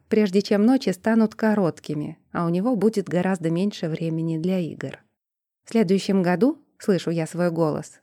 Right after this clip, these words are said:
мы обязательно все украсим, обещаю». Те времена,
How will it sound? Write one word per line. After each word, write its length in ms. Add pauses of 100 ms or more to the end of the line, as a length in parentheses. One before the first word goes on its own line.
мы 180
обязательно 640
все 200
украсим, 720
обещаю». 640 (680)
Те 180
времена, 680